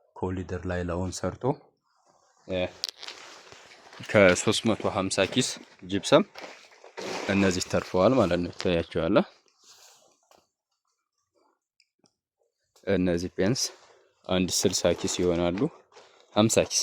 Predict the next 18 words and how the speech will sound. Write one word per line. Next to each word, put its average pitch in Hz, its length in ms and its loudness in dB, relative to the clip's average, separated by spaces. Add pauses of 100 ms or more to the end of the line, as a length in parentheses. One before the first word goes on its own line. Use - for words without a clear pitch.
(120)
ሀምሳ 92 320 -4
ኪስ - 200 -8
ይሆናሉ። 95 400 2 (440)
ሦስት - 280 -2
መቶ 95 180 0 (120)
ኪስ 151 200 2 (420)
ኮርኒሱን 95 500 -2
ጨርሶ 98 320 2 (680)
ሁለቱን 92 420 0
ክፍል፣ - 280 6 (760)
እ፣ 98 100 -8 (880)
ሰርቶታል 95 960 -4
ማለት 87 320 0
ነው። - 120 -20 (520)
እናማ 95 400 0
ካሁን 95 320 -2
በላይ 95 260 2 (760)
ለቀሪው 107 680 0